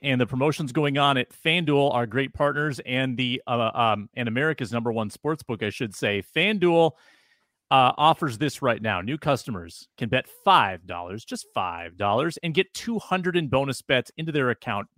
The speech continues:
guaranteed. And all customers who bet five at FanDuel will get a hundred dollars off the new N F L Sunday Ticket on YouTube and YouTube T V. So now is the best time to join FanDuel for those reasons and plenty others. The hundreds of ways to wager,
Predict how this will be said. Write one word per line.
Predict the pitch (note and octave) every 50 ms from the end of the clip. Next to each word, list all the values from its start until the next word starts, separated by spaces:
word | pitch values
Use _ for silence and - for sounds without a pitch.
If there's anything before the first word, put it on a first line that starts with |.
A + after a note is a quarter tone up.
| A#2
guaranteed. | - - C#3+ D3 D3+ D#3 D#3+ D#3+ D#3+ D#3+ D#3+ C#3+ _ _ - - - D#3+ D#3 C#3 A2+ F#2+ E2+ - _ _ _ _ _ _ _ _ -
And | G#2 A2
all | B2+ F#3 G3+
customers | - D3 A#2 - - - F#2+ F#2 G2 -
who | - A2
bet | F#2 A#2+ C#3+ -
five | - - B2+ G#2 G2 F#2+ G2+ G#2 - -
at | A#2 A#2+ _ -
FanDuel | B2+ G#2+ G2+ F#2+ G#2 G2 F#2 F#2
will | G2+ G2+
get | A#2 A2+
a | G2
hundred | - - - - - G#3+ A3 G3 F3
dollars | C#3+ D3 C#3 C3+ C3 A2+ -
off | C3 A#2+ A#2 - -
the | -
new | G#2 G2 G#2
N | - C3+ C#3+
F | C3 -
L | C3 G#2
Sunday | - - A#2+ G2 F#2 F2+
Ticket | - - D#3+ - E3 D3+ - _ _ - - - _ _ -
on | - F#3 E3
YouTube | C#3 D3+ D3 - - E3 D3+ C#3+ A#2
and | G#2+ G2
YouTube | F#2+ A2 A#2+ G#2+ - C3 B2 A2+ -
T | - - A#2
V. | G#2+ G2+ F#2+ F#2
So | - - - B2+
now | A2+ C3 F3+ A#3 A#3+ A3 G#3+
is | D3+ F#3 G3+ D#3
the | F3+
best | F3 G3+ F#3+ - -
time | F#3+ F#3+ G3 F#3
to | F3
join | C#3+ G3+ G3+ G3 F#3+
FanDuel | - - G3 G#3 G3 G3+ F#3 F3+ F3 F#3+ F#3+ - _ _ _ _ _ _ _ _ _ _ _
for | - D#3
those | D#3 G3+ A3 G#3+ D3+
reasons | F3+ G#3+ A3+ A#3+ F#3+ D3+ G#2+ F#2 -
and | - D#3+ D3+
plenty | - - G#3 G#3 F#3+ F#3+
others. | G3+ G3 B2 F#2+ E2+ - -
The | C#3+
hundreds | A#2 - F3+ G3 G3 E3 E3+
of | E3 C3+
ways | F3+ F#3 F3+ -
to | - D#3+
wager, | C3+ E3 F3 F#3 E3+ G#3+ A#3 A3+